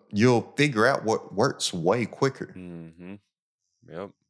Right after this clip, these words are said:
Speaker 1: That's the separator, is speed.
Speaker 2: Mm-hmm.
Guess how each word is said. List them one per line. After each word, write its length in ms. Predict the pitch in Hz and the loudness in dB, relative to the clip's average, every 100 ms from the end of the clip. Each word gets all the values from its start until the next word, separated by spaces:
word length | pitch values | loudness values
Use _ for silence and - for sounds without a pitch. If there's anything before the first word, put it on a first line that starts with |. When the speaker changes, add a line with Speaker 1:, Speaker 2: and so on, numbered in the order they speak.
| _ _ _ _ _ _ _ _ _ _ _ | _ _ _ _ _ _ _ _ _ _ _
Speaker 1:
That's 280 | 92 131 - | 2 4 4
the 100 | 95 | -2
separator, 640 | - 160 - 92 85 80 | 0 0 2 2 2 0
is 80 | 78 | -4
speed. 500 | - - 113 87 73 - _ _ | -6 -4 -4 -4 -6 -14 _ _
Speaker 2:
Mm-hmm. 600 | 85 87 82 80 82 87 | -18 -18 -20 -20 -20 -20